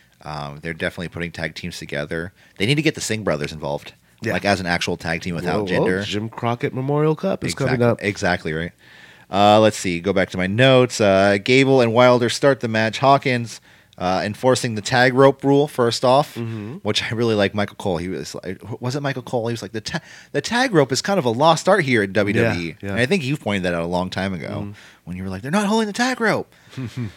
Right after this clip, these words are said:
Speaker 1: Uh, Hawkins, uh, like I said, enforcing that. Double exploder suplexes to the Revival.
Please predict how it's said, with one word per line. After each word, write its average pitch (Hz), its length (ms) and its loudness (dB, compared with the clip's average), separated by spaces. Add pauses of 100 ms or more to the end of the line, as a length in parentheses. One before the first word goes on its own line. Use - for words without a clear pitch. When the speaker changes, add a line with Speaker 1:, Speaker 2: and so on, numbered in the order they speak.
(220)
Speaker 1:
Uh, 92 300 4
Hawkins, 135 500 6
uh, 123 60 4
like 110 140 4
I 107 40 0
said, 107 140 0
enforcing 110 380 -2
that. 120 260 0
Double 143 300 6
exploder 131 340 2
suplexes 135 600 0
to - 60 -6
the 113 60 0
Revival. 135 720 4